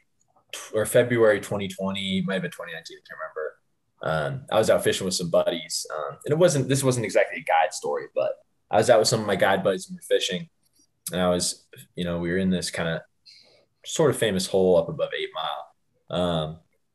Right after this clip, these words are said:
and I hooked what I thought was a snag, and I lifted it up, um, and no, I, I didn't step on this. I hooked it, and I lifted it up. It was on my hook, and it was a wallet.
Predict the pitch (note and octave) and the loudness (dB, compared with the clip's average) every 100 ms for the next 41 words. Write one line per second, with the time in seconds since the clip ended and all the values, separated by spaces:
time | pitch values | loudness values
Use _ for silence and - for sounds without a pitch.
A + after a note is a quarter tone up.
0 | _ D2+ D#2+ D#2+ D2 - - F2 - - | _ -6 -2 -2 -4 -6 -2 -2 -2 -8
1 | - F2 E2+ F2 E2+ E2+ G2+ F2 C#2 E2+ | -2 0 2 2 0 -4 0 0 0 -2
2 | G2 - F2 F2 F#2 - - _ _ _ | -2 -4 -4 2 2 2 -4 _ _ _
3 | _ _ - - - D2 D2 C2+ A1 - | _ _ -14 -14 -8 -6 -4 -4 -6 -12
4 | _ _ _ _ _ _ _ _ _ - | _ _ _ _ _ _ _ _ _ -8
5 | G#2 A#2 A2+ G2+ A2+ - A#2+ C3 - F#3+ | 2 6 8 6 4 4 4 4 2 2
6 | - E2 D#2+ - - F#2+ G#2+ - - - | 2 0 -6 -10 -6 -4 -4 -8 -10 -12
7 | _ F2+ F2+ G#2+ A2+ G2 G2+ G2 F2 E2+ | _ -6 -2 -2 -2 0 0 0 -4 -2
8 | F#2+ F#2+ F2+ - E2+ - - _ _ _ | -2 -2 -4 -4 -4 -6 -18 _ _ _
9 | _ _ - F#2 F#2 F#2 F#2 E2+ E2+ - | _ _ -6 0 2 2 0 0 -4 -8
10 | - _ _ _ _ _ F#2+ F#2+ D#2 D#2+ | -16 _ _ _ _ _ -6 -4 -4 0
11 | F2+ F#2+ C#2+ - | 4 4 4 -2